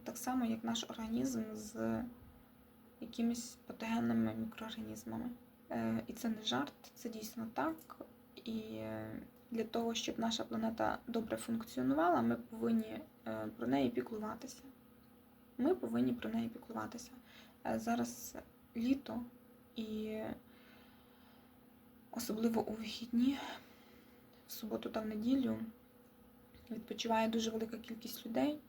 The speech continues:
на природі і залишають за собою масу сміття, масу сміття, яке за собою не прибирають. Пле-,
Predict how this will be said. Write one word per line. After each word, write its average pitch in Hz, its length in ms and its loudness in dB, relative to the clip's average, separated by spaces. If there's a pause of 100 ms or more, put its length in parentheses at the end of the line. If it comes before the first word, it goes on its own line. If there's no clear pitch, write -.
(260)
на 220 100 -2
природі 220 580 -4 (360)
і 226 60 -4
залишають 233 480 4
за 233 80 0
собою 226 540 2 (260)
масу 247 260 2
сміття, - 500 -8 (300)
масу 220 380 -2
сміття, 269 520 -2
яке - 260 0
за 226 100 -4
собою 110 360 2
не 226 100 -2
прибирають. 123 680 0 (1080)
Пле-, 226 280 4